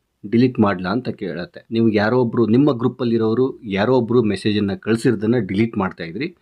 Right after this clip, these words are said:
ಡಿಲೀಟ್ ಮಾಡ್ಲಾ ಅಂತ ಒಂದು ಕನ್ಫರ್ಮೇಷನ್ ಮೆಸೇಜ್ ಬಾಕ್ಸ್ ಇಲ್ಲಿ ಕಾಣ್ತಾ ಇದೆ. ಹಾಗಾಗಿ delete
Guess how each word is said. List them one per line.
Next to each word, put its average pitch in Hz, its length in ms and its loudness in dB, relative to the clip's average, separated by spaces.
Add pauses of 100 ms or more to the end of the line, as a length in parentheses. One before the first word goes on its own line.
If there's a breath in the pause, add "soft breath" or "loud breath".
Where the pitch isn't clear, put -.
(120)
ಡಿಲೀಟ್ 139 300 -2
ಮಾಡ್ಲಾ 113 340 2
ಅಂತ 101 220 -4
ಒಂದು 101 420 -4 (280)
ಕನ್ಫರ್ಮೇಷನ್ 113 680 -2
ಮೆಸೇಜ್ 110 480 0
ಬಾಕ್ಸ್ - 300 -4
ಇಲ್ಲಿ 90 80 -12
ಕಾಣ್ತಾ 82 320 -16
ಇದೆ. 78 240 -20 (320)
ಹಾಗಾಗಿ 107 600 -4 (400)
delete 127 340 2